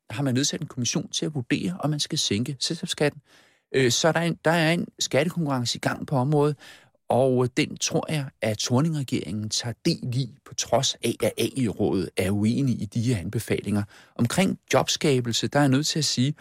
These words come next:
at alternativet til lavere selskabsskat, ja, det kunne være at øge det offentlige forbrug.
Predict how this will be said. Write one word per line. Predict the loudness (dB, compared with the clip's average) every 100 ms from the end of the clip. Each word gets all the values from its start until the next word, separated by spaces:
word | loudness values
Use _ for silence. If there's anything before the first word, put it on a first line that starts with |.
| -12 -20 -20 _ _ 0
at | 2
alternativet | 2 2 2 2 0 -2
til | 2
lavere | 4 4
selskabsskat, | 2 -2 -4 -2 -2 -2
ja, |
det | -2 -2
kunne | -2 -2
være | 0 2 2 0
at |
øge | 0 0
det | -2
offentlige | -4 -8 -12
forbrug. | -12 -4 -4